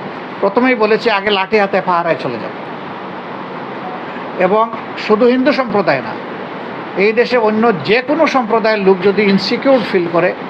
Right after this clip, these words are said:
নিরাপত্তাহীনতা তারা ফিল করে, তাহলে তাদেরকে আশ্বস্ত করো। প্রয়োজনে তাদের সাথে তাদের বাড়িঘরে থাকার জায়গা দিলে থাকো,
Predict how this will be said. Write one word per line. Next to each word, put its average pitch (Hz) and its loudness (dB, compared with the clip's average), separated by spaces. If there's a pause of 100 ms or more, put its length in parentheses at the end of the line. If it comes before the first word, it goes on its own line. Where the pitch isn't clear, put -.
(560)
নিরাপত্তাহীনতা 214 0
তারা 196 0
ফিল 247 2
করে, 156 2 (440)
তাহলে 202 2
তাদেরকে 196 -2
আশ্বস্ত - -4 (120)
করো। 113 -6 (800)
প্রয়োজনে 233 2
তাদের 240 0
সাথে 240 0
তাদের 226 0
বাড়িঘরে 220 2
থাকার 208 0
জায়গা 208 2
দিলে 202 2
থাকো, 214 0